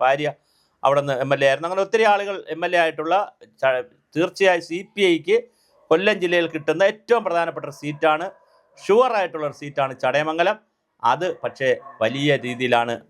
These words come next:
കോട്ടം തട്ടിയിരിക്കുന്നത്. എന്താണ് സംഭവിക്കുന്നറിയില്ല. ഇതിൻ്റെ നേട്ടം ബി ജെ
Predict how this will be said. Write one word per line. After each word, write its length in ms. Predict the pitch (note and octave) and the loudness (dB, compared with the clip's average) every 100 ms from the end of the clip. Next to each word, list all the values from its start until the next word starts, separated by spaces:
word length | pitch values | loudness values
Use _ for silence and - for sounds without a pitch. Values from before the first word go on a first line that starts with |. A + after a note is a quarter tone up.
| _ | _
കോട്ടം 280 | A#2+ A#2+ C#3 | 0 2 0
തട്ടിയിരിക്കുന്നത്. 600 | C3+ D3+ C#3+ C#3+ D#3 E3 G3 - _ _ - A#2+ | 0 -4 -6 -4 0 0 0 -4 _ _ -6 -2
എന്താണ് 240 | C#3 C#3+ C3 | 2 2 2
സംഭവിക്കുന്നറിയില്ല. 680 | B2 A#2+ C3+ C3 C#3 C#3 D#3 C3 | -2 0 -2 0 0 2 2 0
ഇതിൻ്റെ 200 | C3+ C3 | -2 -2
നേട്ടം 260 | C3+ C#3 C3+ B2+ | -2 -2 -4 -4
ബി 80 | C3+ | -2
ജെ 80 | D3 | -2